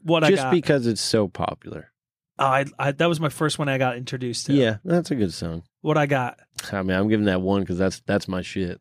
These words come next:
Speaker 2: That's
Speaker 1: Is it?
Speaker 2: what I play,
Speaker 1: So
Speaker 2: and
Speaker 1: you're
Speaker 2: that
Speaker 1: talking one through ten,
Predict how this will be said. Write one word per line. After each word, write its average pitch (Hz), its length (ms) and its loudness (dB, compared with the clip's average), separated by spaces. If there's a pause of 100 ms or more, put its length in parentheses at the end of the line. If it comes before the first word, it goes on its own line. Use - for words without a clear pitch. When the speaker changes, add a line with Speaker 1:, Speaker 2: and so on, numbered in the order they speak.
Speaker 2:
That's 107 180 0
Speaker 1:
Is 151 80 2
it? - 40 4
Speaker 2:
what 104 120 2
I 101 120 4
play, 104 400 2
Speaker 1:
So 101 60 4
Speaker 2:
and 101 80 2
Speaker 1:
you're 214 100 2
Speaker 2:
that - 40 -6
Speaker 1:
talking 202 420 2
one 180 160 4
through 202 160 -4
ten, 160 440 -4